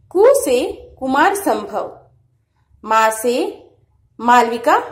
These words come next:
अग्निमित्र, रि से ऋतुसंहार।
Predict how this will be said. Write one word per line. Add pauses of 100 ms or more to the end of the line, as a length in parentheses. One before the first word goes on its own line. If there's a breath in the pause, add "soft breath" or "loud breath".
(180)
अग्निमित्र, (760)
रि
से
ऋतुसंहार।